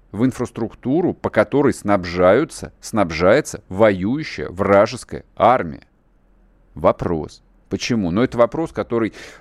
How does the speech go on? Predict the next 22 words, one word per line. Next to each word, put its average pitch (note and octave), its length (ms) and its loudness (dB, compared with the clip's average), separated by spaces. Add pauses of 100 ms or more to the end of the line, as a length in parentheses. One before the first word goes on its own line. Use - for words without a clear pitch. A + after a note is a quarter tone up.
(120)
а, G2 280 4
задавался A2 520 2
вчера, B2+ 340 0
который G2 300 -8
задавался G2 400 0
на F#2 140 -2
прошлой A#2 380 -4
неделе. F#2+ 360 -2
Почему G2+ 380 -6
мы G#2+ 120 -2
не F#2 100 -2
бомбим, F#2 640 0
а, E2+ 320 0
польские G#2+ 540 -4
и F2+ 40 -4
немецкие F#2 540 -4
грузовики, F#2 520 -6
которые F#2 380 -4
поставляют G2 680 -2
на F2+ 80 -6
Украину F2+ 460 -4
вооружение? E2+ 800 -2